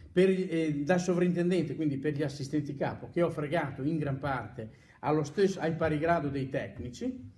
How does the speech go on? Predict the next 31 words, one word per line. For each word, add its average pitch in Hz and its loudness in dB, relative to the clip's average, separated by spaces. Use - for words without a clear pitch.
e 226 0
ci 240 -2
sono 277 0
soltanto 165 -2
mille 214 6
posti 135 -4
in 214 4
più 196 -2
per 226 4
gli 170 2
interni 175 4
da 143 -2
sovrintendente 180 0
nella 196 0
quota 143 -2
rubata 139 -2
agli 123 -6
esterni. 104 -8
Niente 269 2
di 277 0
più, 320 4
niente 294 2
di 262 2
meno. 117 0
E 196 4
tutto 294 6
il 339 10
resto 180 2
è 247 0
tutto 214 -2
declassato. 135 -4